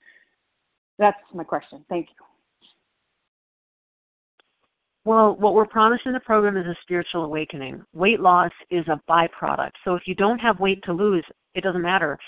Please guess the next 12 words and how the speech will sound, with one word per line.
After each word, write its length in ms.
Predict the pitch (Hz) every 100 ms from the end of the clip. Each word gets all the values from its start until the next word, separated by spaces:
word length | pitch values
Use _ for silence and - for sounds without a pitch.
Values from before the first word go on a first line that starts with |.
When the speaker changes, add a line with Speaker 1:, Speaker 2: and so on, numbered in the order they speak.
| - -
Speaker 2:
If 80 | 165
you've 140 | 233 220
come 200 | 247 240
to 80 | 214
our 200 | 214 220
room 380 | 196 185 196 - _ _ _ _
and 380 | 170 175 175 165 -
you 220 | 175 208 -
suffer 340 | 226 226 214 185 -
from 220 | 185 175
this 120 | 185 -
condition, 600 | 165 165 233 - 147